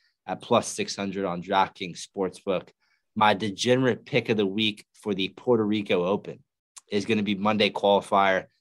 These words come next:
Patrick Flavin, top ten at plus five fifty on DraftKings. He just Monday qualified for his second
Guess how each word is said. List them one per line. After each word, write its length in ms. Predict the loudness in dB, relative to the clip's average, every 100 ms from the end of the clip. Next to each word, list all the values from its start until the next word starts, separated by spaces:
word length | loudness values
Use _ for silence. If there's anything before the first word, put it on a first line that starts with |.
| _ _
Patrick 480 | 0 2 2 0 -8
Flavin, 540 | -4 2 4 2 -4 -8
top 340 | 2 2 2
ten 200 | -4 -6
at 140 | -6
plus 360 | -12 0 0 0
five 380 | 4 6 6 2
fifty 360 | -6 -8 -4 -2
on 160 | -2
DraftKings. 720 | -2 2 4 2 -4 -4 -4 -12 _ _ _ _
He 80 | -10
just 420 | -2 2 2 2
Monday 360 | 2 4 4 2
qualified 600 | 4 4 4 2 0 -2
for 100 | -6
his 160 | -6
second 420 | -2 -2 -2 -6